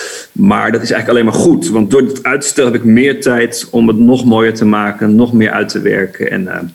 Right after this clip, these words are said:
stap voor stap wordt dat, eh, groter en groter. We hebben ook een subsidie van het A F K erbij gekregen, Amsterdamse Fonds voor de Kunst, waardoor ik nog meer kan investeren in de materialen. En dat is, ja, dat is een beetje nu, eh, eigenlijk het afgelopen jaar, eh, de kurk waar het op drijft, hè. Want je kan natuurlijk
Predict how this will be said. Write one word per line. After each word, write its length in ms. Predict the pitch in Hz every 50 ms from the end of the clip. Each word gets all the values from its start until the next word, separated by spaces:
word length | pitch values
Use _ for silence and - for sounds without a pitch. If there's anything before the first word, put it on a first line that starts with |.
| - - - - - - -
stap 320 | - - - 156 127 -
voor 120 | - - 120
stap 340 | - - - 135 113 101 -
wordt 220 | 113 117 104 107
dat, 200 | 113 101 - -
eh, 80 | 120 107
groter 420 | - 120 120 113 113 104 - 107
en 100 | 98 98
groter. 480 | - - 113 110 110 110 107 - 107 101
We 60 | 101
hebben 160 | 104 98 101
ook 100 | - -
een 80 | 113 104
subsidie 480 | - - 104 - - - 139 131 123 107
van 100 | 110 110
het 160 | 104 - -
A 200 | 110 110 - 110
F 100 | - -
K 60 | -
erbij 440 | 135 135 131 - 123 113 - - 113
gekregen, 520 | 110 110 113 - 120 113 110 113 110 -
Amsterdamse 440 | - - - - - 107 104 - -
Fonds 220 | - 120 113 113
voor 100 | - -
de 60 | - -
Kunst, 360 | - - 156 143 131 127 - -
waardoor 280 | - 117 113 113 110
ik 120 | - - -
nog 300 | 117 123 135 135 127 131
meer 240 | 127 120 120 117
kan 160 | 110 131 120 -
investeren 440 | 117 110 - - - - 120 107
in 60 | 110 107
de 60 | 104
materialen. 760 | 104 107 104 104 - 127 131 143 139 131 131 127 123 123 120 - - - - - - - - - - - - - - _ _ _ _ _
En 280 | - 113 110 107 107 104
dat 160 | 117 113 110
is, 200 | 120 110 - -
ja, 160 | - 131 143 123
dat 120 | 123 143
is 60 | 143
een 80 | 156 139
beetje 320 | 135 139 135 131 135 135
nu, 360 | 127 135 143 151 151 143 139
eh, 340 | 131 123 123 123 123 120 120
eigenlijk 500 | 117 - 123 131 135 127 131 135 123 107
het 120 | 123 113 -
afgelopen 500 | 120 123 - - 135 127 120 110 123 127
jaar, 720 | 127 127 123 123 123 120 120 117 113 117 117 117 117 117
eh, 60 | 117 117
de 160 | 123 120 -
kurk 280 | - 185 165 151 139
waar 100 | 143 131
het 100 | 120 -
op 100 | 120 110
drijft, 420 | 107 113 113 123 147 190 202 - -
hè. 100 | 151 156
Want 120 | 170 175
je 80 | 165 151
kan 120 | 151 147
natuurlijk 420 | 135 127 131 131 127 - - -